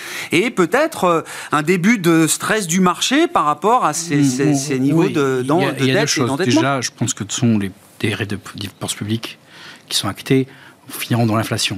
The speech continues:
Speaker 2: Il n'y a plus aujourd'hui de parti politique pour défendre, euh, le, l'ordre qu'on a eu dans les années deux mille dix, où en fait on avait une politique monétaire très laxiste et des politiques budgétaires très rigoureuses. Les républicains ont complètement viré le, leur cutie, euh, budgétaire, les conservateurs, euh, Osborne a été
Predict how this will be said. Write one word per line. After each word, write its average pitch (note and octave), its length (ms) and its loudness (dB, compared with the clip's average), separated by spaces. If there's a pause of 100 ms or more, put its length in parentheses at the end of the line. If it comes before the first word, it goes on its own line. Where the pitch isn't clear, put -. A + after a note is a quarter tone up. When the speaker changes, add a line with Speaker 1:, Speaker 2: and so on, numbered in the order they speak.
(140)
Speaker 2:
Il - 40 -6
n'y G#2 40 -4
a G2 40 -8 (140)
plus C3+ 120 2
aujourd'hui A#2+ 460 2
de B2 80 2
parti - 300 -6
politique - 540 -6 (600)
pour A#2+ 140 0
défendre, A2+ 500 0
euh, G#2 200 -2
le, G2+ 340 -4
l'ordre A2+ 300 0
qu'on G#2 180 -4
a G#2 80 -2
eu G#2+ 60 -2
dans G2+ 100 -2
les G2 240 -4
années G2 140 -4
deux G2 100 -4
mille G2 160 -2
dix, C3+ 220 -2
où G2+ 80 -4
en G2 40 -4
fait B2 200 -2
on G#2+ 60 -2
avait G#2 100 -2
une G2 40 -4
politique G#2+ 260 -4
monétaire G#2 380 -4
très - 180 -12
laxiste - 440 -8 (340)
et - 40 -8
des G#2 60 -6
politiques G2+ 300 -8
budgétaires G2 380 -6
très - 160 -2
rigoureuses. A2 460 -2 (340)
Les A2+ 100 0
républicains A2+ 580 -2
ont G2+ 100 -6
complètement G2 400 -8
viré G2+ 360 -4
le, F#2+ 320 -4
leur F#2 160 -8
cutie, G2+ 520 -8
euh, F#2 160 -6
budgétaire, B2+ 600 -2 (360)
les A2+ 80 0
conservateurs, G#2 840 -2
euh, F#2 160 -8
Osborne F#2+ 300 -6
a F2 100 -6
été F2 140 -12